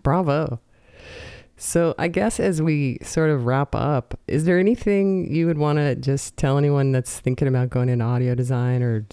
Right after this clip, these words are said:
or whatever, audio engineering that's, that's kind of, uh, up and coming where the jobs are? I mean, obviously podcasts we talked about, but anything that you could recommend?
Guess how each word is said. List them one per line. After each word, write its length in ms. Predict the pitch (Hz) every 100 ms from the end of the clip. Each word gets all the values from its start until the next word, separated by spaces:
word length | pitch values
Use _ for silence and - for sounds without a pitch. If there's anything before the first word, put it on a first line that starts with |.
| -
or 280 | - 117 117
whatever, 640 | 120 123 123 120 113 104 - -
audio 340 | 90 117 120
engineering 640 | 117 117 117 117 117 117 117
that's, 420 | 113 110 - - _ _ _ 135
that's 220 | 123 -
kind 260 | - 127
of, 220 | 117 113 113
uh, 320 | 113 113 113
up 140 | 120 -
and 100 | 120
coming 300 | 127 120 117
where 120 | 117
the 80 | 110
jobs 380 | 113 110 113 113
are? 180 | 110
I 40 | 117
mean, 140 | 127
obviously 400 | 127 123 120 127
podcasts 720 | 117 120 117 - 113 113 -
we 80 | 117
talked 320 | - 117 113 120
about, 360 | 117 113 110
but 120 | 120
anything 640 | 117 120 - 117 117 110 110 _ - _ -
that 240 | 123 113
you 140 | 117 113
could 280 | 120 107
recommend? 640 | 107 107 120 110 110 110